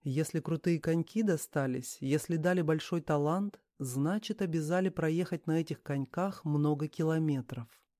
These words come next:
И многим разным людям нужно доставить по льду что-то, переправить разные важные посылки. Если человек не использует свой талант, его всё равно выбросят на лёд и дадут тех людей,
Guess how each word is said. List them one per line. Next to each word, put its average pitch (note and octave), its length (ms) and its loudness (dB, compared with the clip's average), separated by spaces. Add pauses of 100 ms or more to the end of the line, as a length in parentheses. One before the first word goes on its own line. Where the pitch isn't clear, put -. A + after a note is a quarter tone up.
(140)
И E3 120 0
многим F#3+ 540 4
разным G3 380 4
людям E3+ 380 4
нужно F3 300 4
доставить D3+ 600 2
по E3 120 2
льду C3 300 0
что-то, B2+ 600 -8 (260)
переправить D3 640 2
разные D3 420 4
важные C#3+ 400 2
посылки. C3+ 800 -4 (460)
Если D3 320 -2
человек D#3+ 480 0
не D#3 160 4
использует D#3+ 680 -2
свой E3 220 -2
талант, C3+ 560 -2 (260)
его C#3+ 300 -2
всё D#3+ 260 -2
равно E3+ 440 2
выбросят C#3+ 540 -2
на D3+ 140 2
лёд D3+ 340 0 (140)
и D#3 120 -2
дадут C#3 580 -2
тех E3 320 -2
людей, D3 460 -2